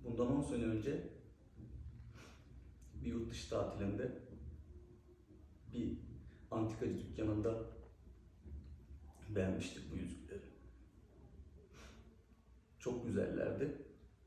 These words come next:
Ve orada nişanlandık. O akşam uyuduğumda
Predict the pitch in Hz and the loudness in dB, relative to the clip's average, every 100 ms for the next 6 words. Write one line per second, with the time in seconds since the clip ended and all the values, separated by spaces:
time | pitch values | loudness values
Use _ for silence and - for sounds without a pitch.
0 | - - - - - - - - - - | -20 -20 -20 -20 -20 -20 -20 -20 -20 -20
1 | - - - - - - - - - - | -20 -20 -20 -20 -20 -20 -20 -20 -20 -20
2 | - - - 120 117 123 131 131 - - | -20 -20 -4 4 6 8 8 8 6 -4
3 | - - - - - - - - - - | -12 -18 -20 -20 -20 -20 -20 -20 -20 -20
4 | - - - 127 127 127 120 127 120 120 | -20 -12 -4 0 4 6 6 6 6 4
5 | - - - - - - - - - - | 0 -8 -16 -18 -16 -14 -12 -12 -14 -16
6 | - - - - - - - - - - | -18 -18 -20 -20 -20 -20 -20 -20 -20 -20
7 | - - - - - - - - - - | -20 -20 -20 -20 -20 -18 -18 -18 -20 -20
8 | - - - - - - - - - - | -20 -20 -20 -20 -20 -20 -20 -18 -14 -12
9 | - - - 147 147 147 160 160 160 165 | -8 -2 8 10 10 10 10 12 12 12
10 | 170 185 196 - | 10 10 8 6